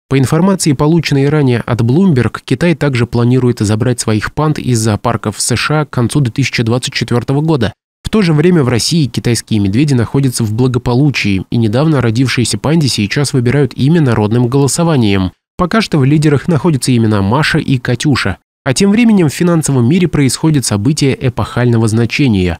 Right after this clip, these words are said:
Новый исторический рекорд цены на золото, достигнутый на нью-йоркской бирже Комекс, вызывает серьезные опасения сенатора Алексея Пушкова по поводу американской экономики и доллара.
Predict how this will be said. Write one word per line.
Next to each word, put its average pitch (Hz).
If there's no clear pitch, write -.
Новый 135
исторический 117
рекорд 120
цены 123
на 101
золото, 117
достигнутый 110
на 101
нью-йоркской 104
бирже 107
Комекс, 143
вызывает 104
серьезные 120
опасения 113
сенатора 117
Алексея 107
Пушкова 143
по 107
поводу 113
американской 98
экономики 104
и 95
доллара. 104